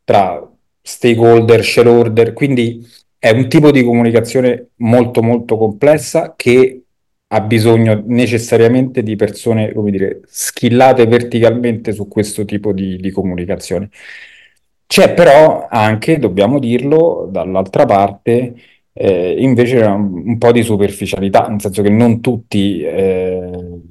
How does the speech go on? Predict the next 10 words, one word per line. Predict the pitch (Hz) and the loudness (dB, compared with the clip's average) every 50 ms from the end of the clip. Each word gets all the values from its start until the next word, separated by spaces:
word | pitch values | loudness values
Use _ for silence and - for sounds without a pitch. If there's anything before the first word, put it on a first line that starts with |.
| 85 _ _ _ _ | _ _ _ _ _
hanno | 104 110 110 107 107 104 101 98 98 - - | -2 0 0 2 0 0 0 -2 -4 -6 -6
creato | - 113 113 110 113 117 120 113 110 113 104 | -2 2 4 6 6 6 6 6 4 4 4
questi | 104 104 104 - - 104 | 4 2 0 -2 -2 0
ruoli | 104 107 107 107 104 104 | 2 4 4 4 4 2
all'interno | 95 98 98 95 - - 104 98 95 92 | 0 -2 -4 -6 -4 -4 -4 -4 -2 -4
delle | 95 95 95 95 | -4 -2 -2 -4
aziende | 92 90 92 101 98 95 95 95 92 92 90 90 85 76 76 80 | -4 -2 0 0 0 0 0 -2 -2 -2 -4 -4 -6 -8 -10 -8
ver-, | 98 95 101 98 98 | -2 0 0 0 -2
così | - - 92 98 101 | -4 -6 -4 -4 -4
verticali. | 85 82 98 101 104 98 - 98 87 98 92 85 85 95 104 113 139 147 - | -2 0 0 0 0 -2 -4 -2 2 2 2 2 2 0 2 2 0 0 -4